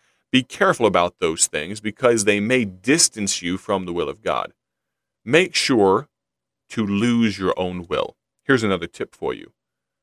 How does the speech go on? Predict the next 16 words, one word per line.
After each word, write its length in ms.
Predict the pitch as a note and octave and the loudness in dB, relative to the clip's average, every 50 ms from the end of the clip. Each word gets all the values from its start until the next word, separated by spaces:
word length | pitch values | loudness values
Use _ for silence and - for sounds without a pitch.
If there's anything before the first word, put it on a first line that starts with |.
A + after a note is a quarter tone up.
| _ _ _ _ _ _ _ _ _ _ _ _ _ | _ _ _ _ _ _ _ _ _ _ _ _ _
You 240 | G#2 G#2+ A2 B2 A#2+ | -10 -2 0 2 4
will 140 | G#2+ F#2+ F2+ | 4 2 2
never 360 | F2+ F#2+ G2+ G#2+ G2+ G2+ F#2+ | 2 2 2 2 2 2 0
be 300 | F2 F#2+ F#2 F#2 - F2+ | -2 -2 -8 -8 -6 -6
able 200 | F2+ E2+ F2+ E2+ | -6 -8 -8 -12
to 120 | - E2+ D#2 | -18 -20 -20
do 180 | - F2 D#2+ | -16 -16 -16
God's 380 | D2+ D#2+ D#2 D#2 D#2+ E2 - - | -10 -6 -6 -6 -6 -6 -8 -4
will 240 | F2 F2 F#2+ G2 _ _ _ _ _ _ _ _ _ _ - | -4 -4 -4 -4 _ _ _ _ _ _ _ _ _ _ -18
until 360 | F#2 F#2 - - G#2+ G2 F#2 | -16 -16 -10 -4 -2 -2 -2
you're 120 | F2 E2+ | -2 -4
willing 300 | E2+ F2 F#2+ F#2+ F#2 E2+ | -6 -4 -4 -4 -4 -6
to 80 | - - | -8 -4
sacrifice 800 | - - F2+ F2 - - D#2+ _ - C#2+ C2 A1+ - - - - _ _ _ _ _ _ _ _ | -4 0 0 0 -2 -4 -12 _ -4 -4 -4 -2 -2 -4 -6 -6 _ _ _ _ _ _ _ _
your 320 | F#2 G2 D#2+ C2+ A#1 - | _ -12 -8 -8 -8 -8
will. 300 | - - - - - _ | -10 -14 -20 -20 -20 _